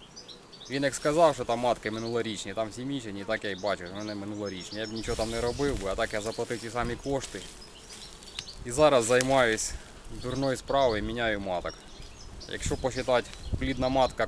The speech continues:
коштує триста гривень, то це ще затрати, ну я їх сам виводю. А хтось же буде купувати. А хто не розбирається в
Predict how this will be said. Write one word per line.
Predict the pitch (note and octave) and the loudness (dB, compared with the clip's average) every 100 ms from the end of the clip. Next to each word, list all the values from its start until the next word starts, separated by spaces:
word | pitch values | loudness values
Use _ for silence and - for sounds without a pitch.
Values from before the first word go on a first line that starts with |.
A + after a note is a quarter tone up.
| - | 0
коштує | A#2 - G#2+ G#2+ | -6 -4 -4 -2
триста | A#2 A2+ A#2 | -2 -2 -4
гривень, | A2+ C3 A2 F#2+ | -2 0 0 -2
то | F#2+ | -4
це | G2+ | -6
ще | F#2+ A2 F#2 - - | -4 -4 -4 -6 -6
затрати, | G2+ G2+ G2 F#2 F2 | -2 0 2 0 0
ну | G2+ | -4
я | G2+ | -6
їх | F2 | -4
сам | F#2+ F2 | -6 -6
виводю. | F2 F2 D#2+ - - - - - - - - - - | -8 -8 -10 -10 -8 -8 -8 -10 -12 -12 -14 -14 -8
А | A2 | -6
хтось | A2 D3+ | 0 0
же | B2 | 0
буде | A#2+ A#2+ | 0 0
купувати. | A#2 B2 - G#2+ F#2 E2+ | 0 -2 -6 -4 0 0
А | G#2 | 0
хто | C#3 | 0
не | D3+ | 0
розбирається | C#3+ B2+ C#3+ C#3+ C3 A2+ B2 | 0 0 2 6 6 4 0
в | A2 | -2